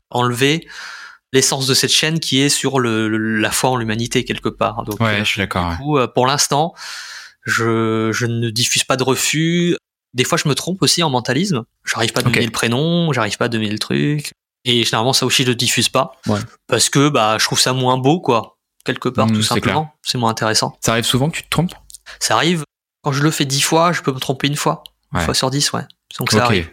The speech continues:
Speaker 2: ouais. Ok, c'est marrant.
Speaker 1: Ouais.
Speaker 2: Et qu'est-ce qui, qu'est-ce qui fait du coup que tu te trompes ? C'est le, encore une fois ce mauvais setup que, au démarrage ?
Speaker 1: Alors,
Speaker 2: Mauvaise réaction des gens ?
Speaker 1: alors,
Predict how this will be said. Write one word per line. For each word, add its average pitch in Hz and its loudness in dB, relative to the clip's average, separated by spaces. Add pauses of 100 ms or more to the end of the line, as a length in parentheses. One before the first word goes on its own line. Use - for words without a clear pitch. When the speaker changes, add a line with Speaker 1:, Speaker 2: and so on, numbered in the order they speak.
Speaker 2:
ouais. 85 -2 (120)
Ok, 139 0
c'est - 2
marrant. 90 0 (280)
Speaker 1:
Ouais. 123 -4 (140)
Speaker 2:
Et 101 0
qu'est-ce 117 2
qui, 151 0
qu'est-ce 135 2
qui - -4
fait 139 2
du 123 2
coup - -6
que 127 -2
tu - 0
te - -4
trompes ? 139 0
C'est 98 4
le, 92 2
encore 98 2
une 98 0
fois 120 0
ce - 2
mauvais 101 4
setup 120 0
que, 95 2
au 92 2
démarrage ? 110 2
Speaker 1:
Alors, 151 0 (260)
Speaker 2:
Mauvaise 110 0
réaction 107 2
des 104 4
gens ? 117 0 (420)
Speaker 1:
alors, 139 -2